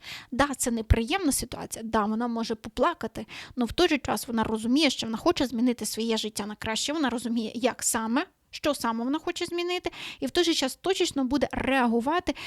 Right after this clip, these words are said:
що якщо потрібно там змінити роботу, то надо знайти якусь таку іншу. Тобто, якщо я боюся комусь довіряти, то потрібно все ж таки пропрацювати оцей страх довіри. Якщо я боюся входити в стосунки, то потрібно пропрацювати ось цей страх,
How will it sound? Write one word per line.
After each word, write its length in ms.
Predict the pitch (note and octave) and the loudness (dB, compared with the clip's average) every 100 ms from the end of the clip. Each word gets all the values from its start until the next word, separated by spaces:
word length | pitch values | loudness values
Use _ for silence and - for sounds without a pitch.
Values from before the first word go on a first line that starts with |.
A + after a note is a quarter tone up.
| - | -10
що 140 | - C#4+ | -2 0
якщо 300 | - E4+ C4+ | 2 2 4
потрібно 440 | B3 B3+ C#4 A#3+ | 0 2 2 0
там 300 | G#3 A3 A3 | -2 -2 -2
змінити 640 | G#3+ A#3 B3 C4+ A#3+ A3 - - - - | 0 4 8 6 6 0 0 -12 -12 0
роботу, 480 | A#3 B3 D#4+ F4+ D4 | 2 6 6 4 2
то 120 | A3+ | 2
надо 300 | A3+ C#4 C4+ | 4 4 4
знайти 340 | A3+ G#3+ C4 | 2 2 4
якусь 360 | C#4 B3+ B3 - | 4 4 0 -2
таку 280 | B3 - G3+ | -2 0 2
іншу. 380 | A#3 A3+ - | 4 4 2
Тобто, 280 | A#3+ G#3 - - - - | -4 -4 -4 -6 -8 0
якщо 440 | B3+ - D4+ D#4 | 2 4 4 4
я 180 | B3+ C4 | 4 4
боюся 420 | B3 B3+ C4+ A#3+ | 4 4 4 2
комусь 360 | - B3 B3 A3 | 0 4 4 4
довіряти, 480 | G#3 A3 - D4 D#4 | 2 4 4 6 4
то 120 | C4 | 4
потрібно 460 | A3+ - A3+ B3+ | 0 -2 0 2
все 220 | C#4+ - B3+ | 2 0 0
ж 100 | - | -2
таки 160 | - - | -6 -4
пропрацювати 640 | - - - A#3 A3+ C4+ | -4 -2 -2 0 2 2
оцей 180 | B3+ - | 0 -2
страх 380 | - A3+ A#3 B3 | 2 2 2 0
довіри. 420 | A3 A#3 A3+ G#3+ - - - | 0 4 2 2 -6 -10 -2
Якщо 340 | C4 - D#4 | 0 2 4
я 100 | D4+ | 6
боюся 340 | B3 C4+ C4+ B3 | 4 2 2 0
входити 460 | - C4 A#3 - | 2 4 4 2
в 40 | A3 | -4
стосунки, 500 | - A3 D4+ F#4+ D#4 | -4 0 2 2 0
то 120 | A#3+ | -2
потрібно 460 | A3 - C4 D#4 C4 | -2 0 2 4 0
пропрацювати 680 | - - A3+ A3 A#3 B3+ | -4 -6 -2 2 2 4
ось 120 | C#4+ B3 | 2 4
цей 160 | A#3 | 2
страх, 400 | - - B3 C4+ | 2 4 4 4